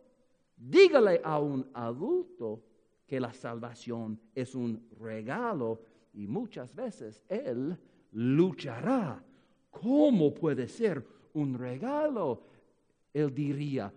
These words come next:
"Yo tengo que trabajar por todo en mi vida. ¿Y estás diciéndome que la po-, la cosa más grande, la cosa más importante es un regalo? ¿Que yo no tengo que trabajar por eso? ¿Cómo es posible?"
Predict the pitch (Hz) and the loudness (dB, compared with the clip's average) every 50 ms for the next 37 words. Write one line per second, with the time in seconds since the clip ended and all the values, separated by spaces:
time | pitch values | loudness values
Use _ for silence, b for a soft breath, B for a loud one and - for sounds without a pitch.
0 | - _ - 160 - - - - 160 156 156 156 156 156 165 160 160 170 170 180 | -16 _ -6 -4 -4 -4 -2 -2 0 2 4 4 4 2 0 -2 -2 0 0 2
1 | 185 202 202 190 220 277 302 285 208 151 - - - - 220 226 233 226 - - | 2 2 2 0 0 0 0 0 -2 -4 -6 -10 2 6 8 8 8 6 2 2
2 | 427 440 466 466 480 453 427 370 285 247 214 202 185 170 170 165 156 151 160 156 | 8 12 12 12 12 12 12 12 10 8 8 6 6 4 2 0 0 0 0 0
3 | 139 127 104 - B B B 156 147 143 - - - 160 - 214 - - 135 160 | 0 0 -2 -6 B B B 0 0 0 0 -2 -2 -2 -2 -2 -4 -8 -12 -12
4 | 139 - - 123 135 190 240 285 320 349 - - 156 123 117 110 - - - 202 | -12 -8 -6 -4 -2 0 0 -2 -2 -4 -4 -2 -2 -2 -2 -2 -4 -4 -4 -4
5 | 220 - b b b 135 120 - - 185 220 214 - 151 143 139 127 - - - | -4 -4 b b b -2 -2 -2 -2 -2 -2 -2 -2 -4 -4 -4 -4 -4 -2 -2
6 | 160 214 302 339 349 381 370 277 151 - - 190 220 - 151 135 139 160 185 175 | 0 0 0 -2 -2 -4 -4 -4 -6 -6 -6 -6 -6 -6 -4 -4 -2 -2 -2 -2
7 | - - B B B 214 196 - - 170 - - - 196 233 330 349 - - 370 | -4 -10 B B B 2 2 2 2 0 -2 0 2 2 4 4 2 -2 -6 -6
8 | 381 - B 202 B B 180 160 165 - - 190 170 165 143 147 143 127 117 110 | -6 -6 B -4 B B 2 2 2 0 -2 0 0 0 0 -2 -2 -4 -4 -2
9 | 135 170 240 302 339 415 427 - - - - 151 139 139 190 269 277 240 220 - | 0 2 2 2 2 2 0 -2 -4 -8 -6 -2 4 6 6 6 6 6 2 2
10 | - 208 233 285 320 320 247 - 196 170 147 - B B B B B 208 214 - | 2 2 2 2 2 0 0 2 2 2 2 2 B B B B B 6 6 8
11 | - 175 170 156 165 208 302 359 349 240 - 214 208 214 240 302 339 - - 359 | 8 8 8 8 10 8 8 8 6 2 4 4 6 6 6 6 4 2 0 -2
12 | 403 - - - - - 254 254 226 233 254 254 254 254 - 339 349 - 392 392 | -4 -4 -4 -4 6 12 12 12 12 12 12 10 10 8 2 -2 -2 0 0 0
13 | 381 370 370 359 330 285 - | 0 0 0 -2 -4 -4 -6